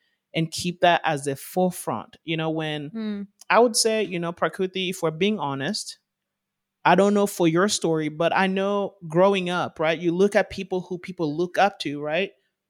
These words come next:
Speaker 1: And I remember being in youth group, and I wanted to be the youth pastor, not because I wanted
Speaker 2: Mm.
Speaker 1: to help people, even share the word of God,
Speaker 2: Mm-hmm.
Speaker 1: but it was because they were funny and people loved them.
Speaker 2: <laughs> Yeah, right, right.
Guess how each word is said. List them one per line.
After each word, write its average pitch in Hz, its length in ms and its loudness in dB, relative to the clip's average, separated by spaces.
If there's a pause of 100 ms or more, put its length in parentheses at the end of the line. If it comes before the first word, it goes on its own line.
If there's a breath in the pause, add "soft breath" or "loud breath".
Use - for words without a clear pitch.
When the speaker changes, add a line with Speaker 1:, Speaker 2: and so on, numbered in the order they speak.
(420)
Speaker 1:
And 196 320 4 (180)
I 185 80 6
remember 220 400 4
being 202 220 2
in 175 100 2
youth 196 260 0
group, 175 340 0 (500)
and 185 420 2
I 190 100 6
wanted 220 360 2
to 226 120 -2
be 208 360 -2
the 180 120 2
youth 214 240 -2
pastor, 190 380 0
not 208 220 0
because 208 680 0 (180)
I 185 80 6
wanted 196 340 4
Speaker 2:
Mm. 202 40 -8
Speaker 1:
to 175 380 -2
help 185 320 2
people, 175 460 -2
even 175 320 -2
share 180 260 0
the 170 100 0
word 165 200 0
of 160 100 -4
God, 220 100 -4
Speaker 2:
Mm-hmm. 220 400 -8
Speaker 1:
but 196 120 6
it - 20 10
was 208 160 6
because 202 360 0
they 196 80 2
were 185 120 4
funny 190 420 0
and 165 120 0
people 170 300 -2
loved 160 260 0
them. 127 140 -4
Speaker 2:
<laughs> 330 120 -4
Yeah, 262 160 -6
right, 190 260 -6
right. 170 180 -10